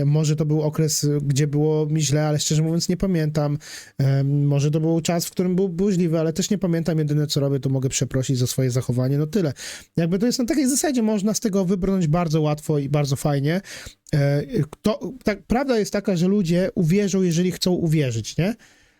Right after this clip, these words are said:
Sylwia, ja uważam, że jeżeli ktoś chce uwierzyć, że jesteś chamem, prostakiem, y, świnią, degeneratem i tak dalej, to w to uwierzy, bo chce. I wystarczy tylko jeden mały fragment, że ktoś coś takiego powie, bez żadnego dowodu i już ludzie, tak, na pewno, ona dawała jej taki vibe. No same komentarze te, które oni, y, tam piszą,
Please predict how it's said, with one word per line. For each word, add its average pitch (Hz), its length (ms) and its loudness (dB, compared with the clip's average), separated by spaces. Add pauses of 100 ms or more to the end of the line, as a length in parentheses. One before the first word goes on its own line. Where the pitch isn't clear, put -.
(320)
Sylwia, 135 440 0
ja 165 140 2
uważam, 196 400 0
że 175 120 2
jeżeli 175 220 2
ktoś - 200 -4
chce - 220 0
uwierzyć, 160 340 2
że 147 140 2
jesteś 160 280 0
chamem, 160 320 0
prostakiem, 156 520 0
y, 143 240 0
świnią, 165 400 0
degeneratem 156 640 0
i 147 40 2
tak 143 140 -2
dalej, 185 220 2
to 185 120 -4
w - 80 -8
to 175 120 0
uwierzy, 147 520 0 (340)
bo 277 100 2
chce. 208 400 0 (340)
I 190 240 2 (140)
wystarczy 214 440 0
tylko 208 200 0
jeden 220 360 0
mały 214 260 0
fragment, 180 440 0
że 143 80 0
ktoś - 220 -2
coś - 160 -2
takiego 139 300 -2
powie, 147 320 0
bez 170 220 0
żadnego 175 320 -2
dowodu 160 400 0
i 208 80 0
już 226 240 2
ludzie, 190 220 2
tak, - 600 -4
na 233 160 2
pewno, 208 380 0
ona 214 140 0
dawała 220 260 0
jej 214 80 0
taki 220 240 -2
vibe. 185 240 0
No 175 80 0
same 247 240 0
komentarze 247 580 0
te, 175 180 0
które 170 400 0
oni, 165 220 0
y, 156 400 2
tam 165 140 -2
piszą, 175 400 0